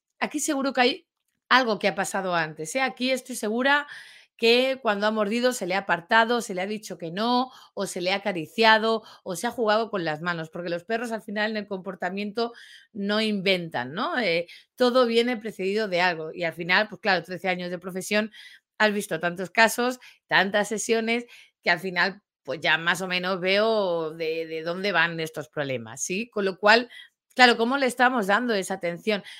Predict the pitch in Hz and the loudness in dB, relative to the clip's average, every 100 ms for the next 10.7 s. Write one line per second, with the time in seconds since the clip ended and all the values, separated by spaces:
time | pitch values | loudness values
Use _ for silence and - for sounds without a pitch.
0 | - - 269 339 339 262 247 330 - 359 | -14 -10 -2 -2 2 2 2 -2 -4 -2
1 | 269 269 277 220 214 220 247 233 - 240 | 0 -2 -2 0 2 2 0 -4 -2 0
2 | 262 - - - - 196 220 240 294 262 | 0 -8 -20 -12 -10 -2 0 2 0 0
3 | 226 220 208 240 214 208 220 208 196 208 | 0 2 0 0 0 0 -2 -2 0 -2
4 | 208 190 185 - 170 220 240 202 240 - | -2 -6 -8 -8 -8 -4 -4 -2 -4 -6
5 | _ _ _ _ _ - 240 240 226 214 | _ _ _ _ _ -2 0 2 2 2
6 | 208 180 247 302 254 233 277 262 180 170 | 0 -4 -2 0 0 4 2 2 -6 -4
7 | 208 196 185 175 180 185 170 170 160 - | -4 -2 -4 -4 -2 -2 -2 -4 -8 -10
8 | - - - 202 202 208 196 180 196 269 | -20 -18 -8 -4 -2 -2 -2 -4 -2 -2
9 | 311 233 277 - - _ _ - 240 247 | 0 0 2 -2 -4 _ _ -4 -4 -2
10 | 269 233 202 170 220 240 285 | -2 -2 -4 -2 -2 0 -2